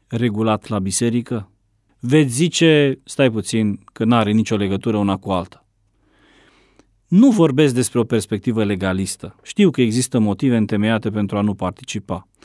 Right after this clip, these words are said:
Sunt momente în viață, perioade în viață, când e dificil sau imposibil să participi. Dar știu și următorul lucru, că cei care ajung să ia decizii neînțelepte în viață, de foarte multe ori sunt printre cei care, la un moment dat,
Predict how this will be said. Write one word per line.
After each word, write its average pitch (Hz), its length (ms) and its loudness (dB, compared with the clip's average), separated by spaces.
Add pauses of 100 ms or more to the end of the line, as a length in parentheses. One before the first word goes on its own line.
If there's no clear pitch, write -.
(120)
Sunt 190 280 2
momente 135 500 2
în 101 100 0
viață, 131 720 -2 (120)
perioade 117 520 2
în 101 100 0
viață, 117 440 -2
când 120 280 -2
e 127 80 2
dificil 123 520 -2
sau 127 200 0
imposibil 120 560 -2
să 95 180 -8
participi. 98 580 -8 (440)
Dar 160 300 2
știu 208 320 0
și 170 160 -2
următorul 143 560 2
lucru, 120 340 -2
că 113 140 -2
cei 139 320 0
care 131 240 0
ajung 117 460 0
să 113 160 -2
ia 113 200 0
decizii 113 460 -2
neînțelepte 127 600 2
în 139 120 4
viață, 104 540 -4 (480)
de 135 200 2
foarte 170 560 0
multe 127 340 2
ori 113 160 0
sunt 123 200 0
printre 120 360 0
cei 147 240 -2
care, 139 240 0
la 127 140 2
un 165 120 2
moment 175 260 2
dat, 95 340 -4